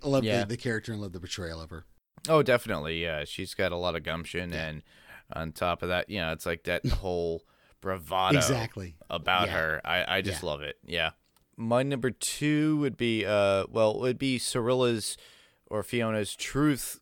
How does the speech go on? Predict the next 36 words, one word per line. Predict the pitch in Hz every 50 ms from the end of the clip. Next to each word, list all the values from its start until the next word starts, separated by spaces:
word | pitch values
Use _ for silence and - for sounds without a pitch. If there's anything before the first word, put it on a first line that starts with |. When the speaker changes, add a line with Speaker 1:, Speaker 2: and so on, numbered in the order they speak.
| _ -
Speaker 2:
comes | - - 123 117 110 104 117
out | 123 131 135 - -
when | 110 107 104 104
she | - - - 113
drinks | 101 - 98 110 110 110 107 - -
the | - 117
water | 107 104 104 107 104 104 101
in | 98 95 92
front | - - 101 101 101
of | 98 92 82
the | - 101 98 95 95 90 90 - _ _ _ _ _ _ -
women | 107 110 110 110 107 101 101
in | - 78 98 95 92 92 92 92 - - _ _
Brooklyn | - 120 117 117 - - 110 104 101 98 95 92 92 87 -
Forest. | - - 127 131 123 101 71 - - - - - - - _ _ _ _ _ _ _ _ _ _ _ _ _ _ _ - -
And | 92 90 90 90 87 87 85 92
that | 104 71
was | 73 98 92 98 - -
really | 123 123 117 110 101
cool | - 98 95 95 87
to | 80
see, | - - 85 80 69 65 67 - - _ _ _ - -
you | - 85
know, | 78 76 73 76 76 76
because | - 82 80 - 85 80 78 -
th-, | - 90 76 -
there's | - 69 82 90 87 -
a | 76 80
lot | 90 90 92 92 92 92 90
of | 90 80
things | - 90 87 87 87 82 -
showing | - - 90 90 85 82 80 73 76
within | 76 78 - - 73 71 67
that | 64 60 - -
scene | - - 69 60 57
itself. | 52 52 - 58 64 60 - -